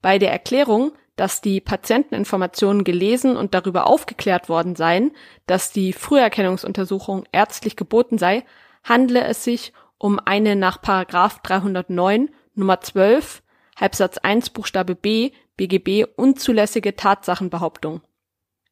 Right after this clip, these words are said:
Er hat beantragt, den Beklagten, also den Ärzteverband, zu verurteilen, es zu unterlassen, seinen Mitgliedern die Verwendung dieser Klausel zu empfehlen.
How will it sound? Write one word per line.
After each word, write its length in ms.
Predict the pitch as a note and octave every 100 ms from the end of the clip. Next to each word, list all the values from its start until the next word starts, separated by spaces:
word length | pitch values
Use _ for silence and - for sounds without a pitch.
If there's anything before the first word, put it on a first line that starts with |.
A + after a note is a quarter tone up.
| _ _ _ -
Er 140 | B3
hat 180 | C4+ C#4
beantragt, 760 | - G3+ - A#3+ C4 - -
den 120 | G#3+ F#3+
Beklagten, 640 | F3+ G#3 F#3 - - E4 - _ -
also 320 | F#3+ F#3 F#3
den 220 | F3+ F3+
Ärzteverband, 920 | - - - C4 B3 A3 G3 A#3 - -
zu 140 | - A3
verurteilen, 640 | - F#3 A3 C4+ C4 C#4+ - _ _ -
es 240 | A3 -
zu 100 | -
unterlassen, 680 | A3 A3 F#3+ F#3+ - D4 D#4 - _ _
seinen 300 | - G3 G#3+
Mitgliedern 600 | B3+ - G#3 G3+ A3 G#3+
die 80 | G3+
Verwendung 500 | G#3 F#3 G#3+ A3 G3+
dieser 240 | G3 F#3
Klausel 440 | - F#3 F#3+ G3
zu 120 | F#3+ F#3+
empfehlen. 560 | F3+ - F#3+ F3 D#3+